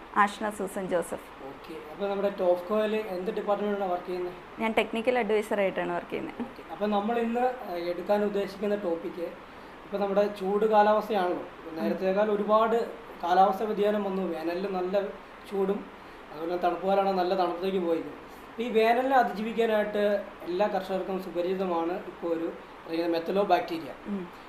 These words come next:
Speaker 2: അപ്പോൾ ഇതിൻ്റെ കുറിച്ച് കുറേ ബേസിക് കാര്യങ്ങൾ അവയർനെസ് ഒക്കെ, ആ, എല്ലാവർക്കും ഇല്ല.
Speaker 1: ഉം.
Speaker 2: അപ്പോൾ അതിനെപ്പറ്റി ഒന്ന് അറിയാൻ വേണ്ടിയിട്ടാണ് നമ്മളിന്നൊരു, ആ, സം-, ആ, നമ്മളൊരു ഓപ്പൺ ടോക്ക് വന്നിരിക്കുന്നത്. അപ്പോൾ അതിനെപ്പറ്റി ഒന്ന് പറയാമോ?
Speaker 1: Methylobacteria എന്ന് പറഞ്ഞു കഴിഞ്ഞാൽ നമ്മുടെ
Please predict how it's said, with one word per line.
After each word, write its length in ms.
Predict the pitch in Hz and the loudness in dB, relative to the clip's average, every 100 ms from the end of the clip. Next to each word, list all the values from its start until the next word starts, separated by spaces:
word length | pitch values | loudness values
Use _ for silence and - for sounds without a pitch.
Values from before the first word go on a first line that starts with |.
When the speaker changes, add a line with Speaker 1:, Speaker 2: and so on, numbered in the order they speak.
| - | -10
Speaker 2:
അപ്പോൾ 120 | 196 | -6
ഇതിൻ്റെ 400 | 196 247 254 254 | -2 0 4 4
കുറിച്ച് 300 | 254 233 220 | 4 0 0
കുറേ 180 | 202 202 | 2 2
ബേസിക് 360 | 185 185 185 - 185 | 2 -2 -4 -4 0
കാര്യങ്ങൾ 360 | 175 180 185 | 2 2 0
അവയർനെസ് 420 | 175 170 175 185 | 0 0 -2 -4
ഒക്കെ, 280 | 185 - 175 - - - - - | -8 -6 -4 -4 -10 -18 -16 -10
ആ, 60 | 165 165 175 | -4 -2 -2
എല്ലാവർക്കും 340 | 175 196 202 208 | 2 2 2 0
ഇല്ല. 220 | 190 - - - | -2 -4 -8 -2
Speaker 1:
ഉം. 400 | 226 190 190 214 - | -2 -2 -6 -10 -6
Speaker 2:
അപ്പോൾ 180 | 220 | 2
അതിനെപ്പറ്റി 480 | 208 220 233 233 214 | 2 4 2 0 0
ഒന്ന് 160 | 220 214 196 - 165 | 2 0 -2 -6 -6
അറിയാൻ 280 | 170 185 202 | -2 0 0
വേണ്ടിയിട്ടാണ് 380 | 190 175 170 165 | -2 -2 -2 -4
നമ്മളിന്നൊരു, 440 | 156 165 165 156 | -4 -4 -4 -4
ആ, 480 | 170 - 156 151 151 | -6 -8 -12 -10 -10
സം-, 420 | 147 147 170 - | -10 -12 -14 -14
ആ, 200 | 160 156 | -12 -8
നമ്മളൊരു 380 | 160 170 175 196 - - - - | -4 -2 0 -2 -6 -16 -18 -12
ഓപ്പൺ 160 | 175 196 | -8 -6
ടോക്ക് 120 | 180 | -2
വന്നിരിക്കുന്നത്. 880 | 175 170 160 143 139 - - - - | 0 -2 -4 -8 -12 -14 -16 -18 -16
അപ്പോൾ 120 | - | -4
അതിനെപ്പറ്റി 340 | 196 220 220 220 | 0 0 2 2
ഒന്ന് 120 | 190 | 0
പറയാമോ? 440 | 170 139 127 - - - - - 226 | -2 -6 -8 -12 -16 -18 -18 -6 -2
Speaker 1:
Methylobacteria 800 | 214 226 254 254 277 277 294 | 0 2 2 4 2 2 0
എന്ന് 240 | 302 302 311 | 0 2 2
പറഞ്ഞു 280 | 277 240 247 | 2 0 -4
കഴിഞ്ഞാൽ 340 | 233 233 226 | -4 -2 -2
നമ്മുടെ 500 | 226 220 220 226 214 | -2 -2 4 4 4